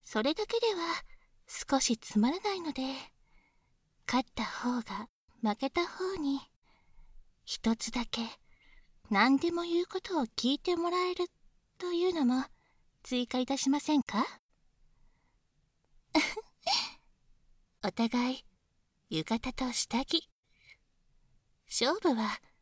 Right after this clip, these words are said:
すぐについてしまいますね。負けた方がどのような格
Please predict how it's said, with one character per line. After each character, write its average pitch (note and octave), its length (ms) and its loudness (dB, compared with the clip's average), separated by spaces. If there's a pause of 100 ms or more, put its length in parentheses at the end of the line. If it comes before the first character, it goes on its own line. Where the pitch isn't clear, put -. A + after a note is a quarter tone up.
(180)
す - 300 2
ぐ G#4 100 4
に D4 160 4
つ - 160 -4
い F#4+ 140 4
て B4+ 100 0
し - 160 2
ま C4+ 120 6
い B3+ 80 4
ま C4+ 100 4
す - 120 -2
ね。 A3 380 2 (2000)
負 G#3 140 4
け A#3 140 2
た C4+ 140 4
方 C#4 280 0
が G#3+ 280 0 (520)
ど G3+ 160 4
の G#4 120 -2
よ F#4 200 -4
う C#4 60 4
な A#3 140 2
格 - 240 -8